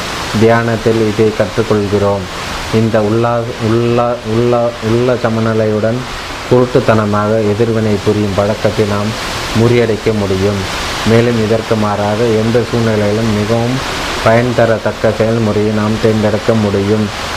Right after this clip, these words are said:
வாழ்க்கையில் நாம் என்ன அனுபவித்தாலும், மனம் மற்றும் ப-, ஐந்து உடல், உடல் பு-, உடல் புலன்கள் கூடிய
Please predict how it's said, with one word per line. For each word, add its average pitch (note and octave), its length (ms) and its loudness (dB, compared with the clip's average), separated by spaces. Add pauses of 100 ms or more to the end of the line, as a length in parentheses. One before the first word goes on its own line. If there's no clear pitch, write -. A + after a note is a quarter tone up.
(400)
வாழ்க்கையில் B2 520 2
நாம் A2+ 300 0
என்ன A#2+ 240 0 (320)
அனுபவித்தாலும், A2 840 0 (580)
மனம் B2 300 2
மற்றும் B2 420 0 (720)
ப-, B2 200 2 (140)
ஐந்து B2 420 2 (380)
உடல், B2 260 0 (360)
உடல் B2+ 280 2 (120)
பு-, B2+ 180 -2 (120)
உடல் A#2+ 300 0
புலன்கள் B2 600 0
கூடிய G#2+ 400 2